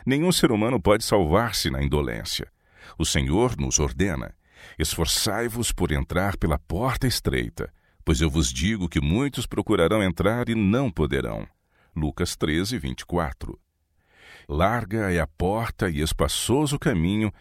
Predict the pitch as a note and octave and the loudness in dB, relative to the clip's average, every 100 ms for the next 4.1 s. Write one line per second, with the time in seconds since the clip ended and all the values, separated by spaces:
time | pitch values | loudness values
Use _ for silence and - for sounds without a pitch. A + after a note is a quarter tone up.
0 | _ - G2+ - D2 D2 F#2 - E2+ D2 | _ -8 -4 0 0 2 0 0 -2 -2
1 | - B1+ C#2 - - A#1+ A1 - _ - | -2 -2 0 -2 -2 -4 -6 -12 _ -18
2 | - - - - E2+ D2+ D#2 D3 - C#2 | -18 -8 -4 0 2 2 2 0 -2 -4
3 | D2+ - A#2 G2 C#3 G2 E2+ D2 A#1+ G#1+ | -4 -2 2 2 2 -2 -2 -4 -6 -10
4 | G1+ | -14